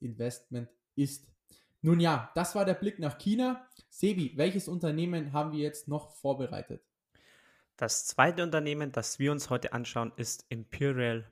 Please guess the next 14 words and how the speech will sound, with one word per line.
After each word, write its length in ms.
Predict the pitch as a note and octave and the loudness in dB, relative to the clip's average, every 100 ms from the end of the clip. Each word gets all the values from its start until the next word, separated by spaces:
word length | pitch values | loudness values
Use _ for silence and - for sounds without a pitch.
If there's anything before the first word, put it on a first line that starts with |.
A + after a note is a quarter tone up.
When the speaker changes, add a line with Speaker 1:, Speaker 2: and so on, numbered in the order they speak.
| _ | _
Speaker 2:
Brands. 600 | A2+ G#2 G#2+ G2+ - - _ - - - _ _ | 2 2 2 -4 -12 -16 _ -20 -20 -20 _ _
Wer 100 | A#2+ | 2
das 160 | B2 C3 | 2 2
Unternehmen 500 | B2 A#2+ A#2+ A#2 A2+ | 0 2 0 -2 0
nicht 300 | D#3 - - | -2 -2 -2
kennt, 340 | E3+ E3+ D#3+ - - | 0 0 -6 -18 0
hierbei 260 | C#3 A#2+ | 4 4
handelt 300 | A#2 B2 A#2+ | 4 0 -2
es 120 | A#2 | -2
sich 200 | - A#2+ | -6 -8
um 80 | - | -8
einen 160 | A2 G#2+ | -8 -8
britischen 640 | - E3 F3+ E3+ C3 A2+ | -2 0 2 0 -2 -8
Tabakkonzern, 880 | - D3+ F3+ - D#3+ - D3+ D3 D3 | 4 6 6 0 -6 -2 2 2 -2